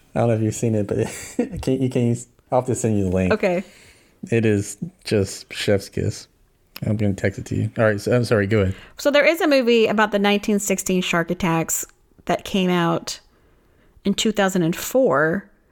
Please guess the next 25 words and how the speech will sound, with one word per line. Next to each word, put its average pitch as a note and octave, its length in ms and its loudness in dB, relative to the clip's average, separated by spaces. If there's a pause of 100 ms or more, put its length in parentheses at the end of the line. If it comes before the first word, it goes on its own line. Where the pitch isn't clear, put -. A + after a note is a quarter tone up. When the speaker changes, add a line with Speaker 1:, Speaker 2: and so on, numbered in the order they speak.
(320)
Speaker 2:
called F3+ 260 0
Twelve F#3+ 400 0
Days F3+ 320 2
of F3 220 -4
Terror. - 840 -2 (1080)
Um, E3+ 400 2
that F#3+ 180 2
was, G3 140 0
like, F#3+ 100 -2
a E3 60 0
Discovery F#3+ 500 0
Channel C#4+ 380 0
thing, C#4+ 300 2
I C#4+ 60 2
think. C#4+ 360 0
And A3 100 2
then A3 120 4
there G#3+ 180 4
was F#3+ 360 2
something A#3 480 0
called F3+ 280 0
Blood F3+ 260 2
in G3 140 2
the E3+ 80 2
Water A3+ 680 2